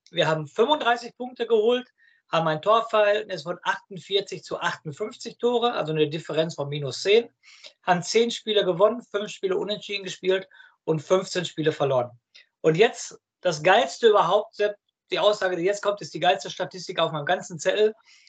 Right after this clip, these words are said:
Ich habe dir gerade gesagt, Werder hat bisher fünfunddreißig Punkte in dieser Saison geholt. Und jetzt kommt der Hammer. Der F C Bayern hat diese fünfunddreißig Punkte nur auswärts geholt. Also Auswärtstabelle ist Bayern München Tabellenzweite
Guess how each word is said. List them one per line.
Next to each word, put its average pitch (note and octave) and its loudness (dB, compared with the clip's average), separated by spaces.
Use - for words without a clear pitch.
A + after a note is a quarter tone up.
Ich - -10
habe G3 4
dir F3+ 2
gerade F3+ 2
gesagt, F#3+ -2
Werder F#3 0
hat G3+ -4
bisher F#3 -2
fünfunddreißig G3+ -4
Punkte A3 0
in F3+ -8
dieser G#3+ 4
Saison F#3 0
geholt. A#3 4
Und D#3 -10
jetzt E3 -6
kommt F#3+ 0
der D#3 4
Hammer. G#3+ 2
Der E3+ 2
F F#3 -2
C G3 -4
Bayern G3+ 2
hat F#3+ -4
diese G3 -8
fünfunddreißig F#3 -4
Punkte F#3 -8
nur G3+ 4
auswärts D#3+ -2
geholt. G#2+ -14
Also F3 -4
Auswärtstabelle G#3+ 2
ist - -8
Bayern F3 -2
München - -4
Tabellenzweite F#3 0